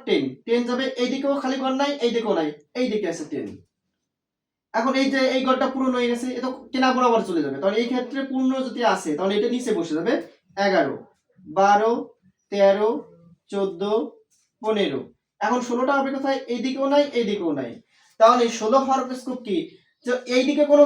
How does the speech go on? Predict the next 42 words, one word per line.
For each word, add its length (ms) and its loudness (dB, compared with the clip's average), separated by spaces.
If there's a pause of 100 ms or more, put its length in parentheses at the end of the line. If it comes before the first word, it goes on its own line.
ঘর 180 4
নাই, 140 2
এই 80 -2
দিকেও 220 -2
ঘর 140 4
নাই, 80 -2 (140)
অথচ 200 0 (280)
এই 140 2
দিকে 160 4 (100)
আসার 220 -2
মতো 120 -2 (140)
কোনো 120 0 (100)
ঘর 120 -2 (100)
নাই, 140 -8 (680)
পূর্ণ 180 -2 (140)
আছে। 220 -12
তাহলে 220 2
কি 120 -8
করবে? 180 2 (180)
পনেরোর 400 2
নিচে 260 -2
যাবে 140 6 (160)
ষোলো। 240 -2 (460)
সতেরো 400 0
কোথায় 220 -2
হবে? 140 0 (360)
সতেরো 280 0 (180)
এই 160 4
দিকেও 280 -2
ঘর 180 0
নাই, 160 0
এই 80 0
দিকেও 200 -4
ঘর 120 0
নাই, 140 -2
কিন্তু 140 -4 (120)
এই 140 4
দিকে 220 -4
একটা 200 -4
খালি 220 -2
ঘর 160 0
আছে 100 -8